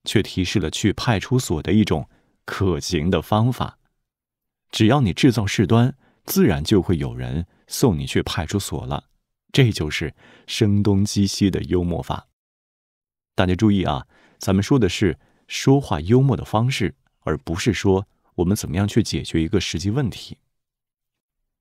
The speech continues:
那接下来我们总结一下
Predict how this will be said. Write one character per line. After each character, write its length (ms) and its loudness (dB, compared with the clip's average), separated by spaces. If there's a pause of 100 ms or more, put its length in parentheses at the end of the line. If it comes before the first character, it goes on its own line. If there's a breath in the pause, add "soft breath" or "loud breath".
(640)
那 220 0
接 160 4
下 120 2
来 140 4
我 80 4
们 120 6
总 240 -2
结 160 2
一 60 2
下 280 -2